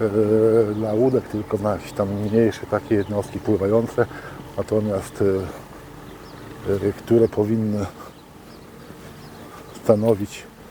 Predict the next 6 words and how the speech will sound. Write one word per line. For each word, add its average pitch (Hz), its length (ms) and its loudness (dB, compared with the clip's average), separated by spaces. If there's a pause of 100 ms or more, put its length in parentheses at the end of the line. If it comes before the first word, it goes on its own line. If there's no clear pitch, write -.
(420)
e, 92 280 -4
o 113 100 6
rozwoju, 104 600 4 (1200)
e, 98 460 -6
miasta 107 460 2
Elbląg. 85 540 -2